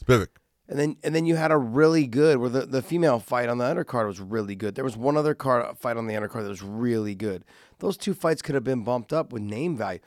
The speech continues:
Speaker 2: Remember, the female fight was two top five contenders.
Speaker 1: Oh, I know. Rena
Speaker 2: That's
Speaker 1: Rodriguez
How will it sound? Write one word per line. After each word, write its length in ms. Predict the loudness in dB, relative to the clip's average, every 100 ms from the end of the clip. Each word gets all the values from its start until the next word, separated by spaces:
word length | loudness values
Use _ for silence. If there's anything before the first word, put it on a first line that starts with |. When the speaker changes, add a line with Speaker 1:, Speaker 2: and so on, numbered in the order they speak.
| _ _ -4
Speaker 2:
Remember, 240 | -2 0
the 80 | -2
female 380 | -2 2 4 4
fight 240 | 2 2
was 160 | 0 -2
two 240 | -4 -4
top 320 | -2 0 -2
five 320 | 0 0 0
contenders. 640 | -2 -8 -4 -6 -8 -18 -20 _ _ _ 0
Speaker 1:
Oh, 100 | 2
I 80 | 4
know. 320 | 2 -2 -2 _ _
Rena 260 | -2 0 4
Speaker 2:
That's 200 | 4 4
Speaker 1:
Rodriguez 260 | 4 2